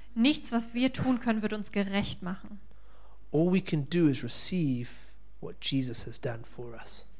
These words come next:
Speaker 1: Alles, was wir tun können, ist zu empfangen, was Jesus für uns getan hat.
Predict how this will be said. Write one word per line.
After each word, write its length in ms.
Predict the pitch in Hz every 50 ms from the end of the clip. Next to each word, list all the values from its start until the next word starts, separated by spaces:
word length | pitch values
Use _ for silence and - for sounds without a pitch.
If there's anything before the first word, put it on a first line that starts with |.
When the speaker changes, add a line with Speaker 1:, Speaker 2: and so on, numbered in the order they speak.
| - - - - - -
Speaker 1:
Alles, 360 | - 226 254 285 302 277 - -
was 180 | 247 233 -
wir 80 | 226 226
tun 320 | - - - 254 240 233 226
können, 260 | 226 208 220 214 208
ist 320 | 208 208 - - - -
zu 100 | - 226 214
empfangen, 800 | 202 196 202 - - - - 247 240 233 220 220 226 247 254 - - - - - - -
was 200 | - 214 214 -
Jesus 400 | 220 220 226 208 220 208 214 -
für 100 | - 226
uns 300 | - 214 214 226 226 226
getan 500 | - 226 - - - 190 185 190 190 185 -
hat. 280 | - 151 - - -